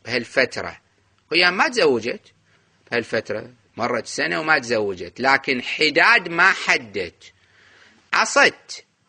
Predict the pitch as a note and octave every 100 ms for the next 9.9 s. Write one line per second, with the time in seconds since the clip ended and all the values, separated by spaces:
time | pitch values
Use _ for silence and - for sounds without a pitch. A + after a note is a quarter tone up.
0 | _ B2 B2 - E3+ F3+ G#3 G3+ G#3 -
1 | C3 - D#3 G3+ A3 G#3 F#3 B2 F#2+ E2
2 | _ _ _ _ _ _ A2 C3+ C#3+ -
3 | C#3+ E3+ G#3 B3 G#3 A3+ G#3+ F#3 G#3 F#3+
4 | F#3+ F#3+ F#3+ F#3 F#3+ F#3 G3 F3+ E3+ E3+
5 | C#3+ B2+ A#2 G#2 D#3 E3+ E3 E3 D#3+ F3
6 | F3+ F3 D#3+ D#3 D#3 D3+ C#3+ B2+ C3 A#2+
7 | F#2+ F2+ - - - - G3+ C#4 B3 A2
8 | - _ - B2+ A#2+ - A3+ G3 D3 B2+
9 | B2+ A#2+ C3 D#3 G#3 G3+ F#3 G#3+ A3